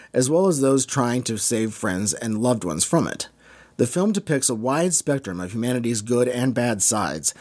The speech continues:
with Iijima and Shika on the ext-, on one extreme, and Oba and his henchmen on the other, with quite a few characters in between. It becomes known that the snowman is not an inherently violent creature, and in fact it harbored loneliness,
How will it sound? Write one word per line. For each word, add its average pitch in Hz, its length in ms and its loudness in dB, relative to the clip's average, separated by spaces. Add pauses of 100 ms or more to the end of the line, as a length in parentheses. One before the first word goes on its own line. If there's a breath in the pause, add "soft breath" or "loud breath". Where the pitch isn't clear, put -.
(160 loud breath)
with 120 140 0
Iijima 151 540 2
and 120 100 -2
Shika 110 540 0
on 113 160 -2
the 104 120 -2
ext-, - 320 0
on 113 120 -4
one 170 120 4
extreme, 95 520 -2 (280 loud breath)
and 120 220 2
Oba 139 380 4
and 117 160 -2
his 117 220 0
henchmen 123 440 2
on 92 80 0
the 123 140 -2
other, - 340 0 (260 loud breath)
with 202 240 2
quite 175 280 2
a - 20 4
few 151 160 0
characters 117 420 0
in 107 120 -2
between. 127 500 -2 (720)
It 131 140 2
becomes 160 400 4
known 98 340 4
that 92 200 -2
the 110 100 -2
snowman 110 580 2
is 110 220 -2
not 165 280 2
an 147 120 0
inherently 131 520 2
violent 110 400 -2
creature, - 480 -2 (220 soft breath)
and 139 180 2
in 123 120 2
fact 170 340 0
it - 240 -8
harbored 98 380 -2
loneliness, 110 640 0